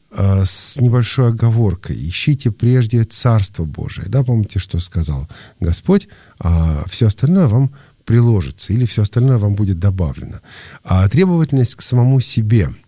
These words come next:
Вот это на самом деле тема, которая у нас осталась, э, как-то вот за скобками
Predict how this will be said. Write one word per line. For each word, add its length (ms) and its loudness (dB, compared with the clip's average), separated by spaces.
Вот 160 -4
это 240 0
на 80 4
самом 300 2
деле 320 2
тема, 300 0
которая 280 0
у 40 2
нас 160 0
осталась, 500 0
э, 300 0
как-то 300 -4
вот 120 0
за 80 0
скобками 560 0